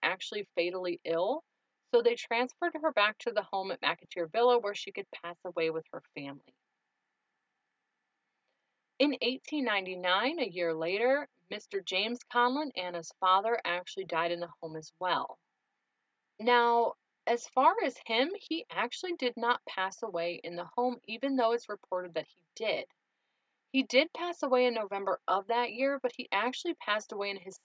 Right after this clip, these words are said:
son's home, which was on Laramie Street in Atchison, Kansas. In July of nineteen oh two, Mister McIntyre himself passed away in the home,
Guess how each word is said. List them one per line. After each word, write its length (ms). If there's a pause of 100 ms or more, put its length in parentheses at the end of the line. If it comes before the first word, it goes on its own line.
(120)
son's 320
home, 320
which 140 (120)
was 140
on 280
Laramie 500
Street 400
in 120
Atchison, 520 (160)
Kansas. 320 (2250)
In 80
July 340
of 120
nineteen 360
oh 160
two, 400
Mister 380
McIntyre 640
himself 500 (120)
passed 360
away 280
in 120
the 120 (100)
home, 340